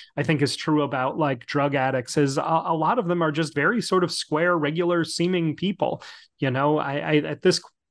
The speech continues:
point it's a cliche, I suppose, but it's not all, like, stylish punks and, and David Bowie acolytes. It's a lot of,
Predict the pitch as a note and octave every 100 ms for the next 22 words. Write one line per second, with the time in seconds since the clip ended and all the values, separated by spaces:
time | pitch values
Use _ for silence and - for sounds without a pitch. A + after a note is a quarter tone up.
0 | _ E3+ D3+ C3+ C#3 - C#3+ A#2+ - G#3
1 | F#3+ - B2 C#3 C3+ A#2 C#3 C#3+ D3 D3
2 | F3 D3 C3+ C3+ D3 D3 - - - _
3 | _ - - F3+ D#3 F3 D3+ C#3 - -
4 | F#3 D#3 A#2+ - A#2+ B2+ D3 C3+ A2+ -
5 | D3+ E3 D3+ G#2 D#3 D#3+ G3 D3 B2+ B2
6 | C#3 - C3 B2+ C3+ A#2+ D#3 D#3 D3 C3
7 | E3+ D#3